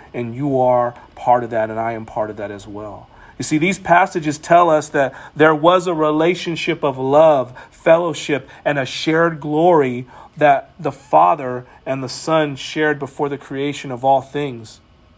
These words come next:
The name Jesus was not known as the name of the second person of the Trinity until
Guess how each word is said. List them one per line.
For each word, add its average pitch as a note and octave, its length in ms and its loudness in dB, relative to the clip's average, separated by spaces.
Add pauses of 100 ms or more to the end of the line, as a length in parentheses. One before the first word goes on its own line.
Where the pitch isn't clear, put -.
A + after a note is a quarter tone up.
(800)
The C#3 80 -4
name E3 280 -2
Jesus D3 760 -6 (580)
was C3 140 -4
not F3 380 2 (120)
known D#3+ 800 0 (220)
as C#3+ 220 0
the C#3+ 100 -2
name D#3+ 320 0
of C#3+ 80 -4
the C#3 80 -8
second E3 400 -6
person D#3 380 -4
of C3+ 100 -8
the C3+ 80 -8
Trinity C3+ 600 -8 (1300)
until D3 640 2